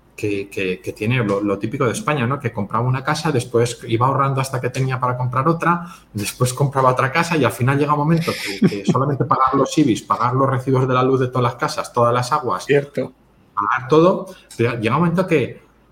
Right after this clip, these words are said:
Speaker 1: que sí, yo tengo, mis tíos están jubilados y se ven obligados a alquilar casas para mantenerlas porque toda la pensión se les va en, en gastos, en impuestos y todo, ¿no? Entonces llega un momento que, que es un poco al revés, que estás siendo tú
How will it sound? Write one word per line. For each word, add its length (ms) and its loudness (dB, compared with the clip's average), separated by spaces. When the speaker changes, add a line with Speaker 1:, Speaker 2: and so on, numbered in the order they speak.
Speaker 1:
que 120 -2
sí, 220 -2
yo 140 -2
tengo, 200 -6
mis 200 -8
tíos 160 -2
están 180 -2
jubilados 720 0
y 60 -2
se 120 -2
ven 160 0
obligados 480 2
a 60 2
alquilar 480 -2
casas 400 -2
para 160 -2
mantenerlas 520 0
porque 180 -2
toda 200 0
la 120 0
pensión 300 0
se 140 0
les 200 2
va 160 0
en, 380 0
en 140 -4
gastos, 400 -2
en 80 0
impuestos 420 -4
y 60 -2
todo, 260 0
¿no? 80 -8
Entonces 300 -2
llega 100 2
un 60 0
momento 240 -4
que, 200 -2
que 80 -2
es 100 -4
un 140 2
poco 160 2
al 60 4
revés, 340 0
que 80 -6
estás 240 -6
siendo 360 2
tú 440 -2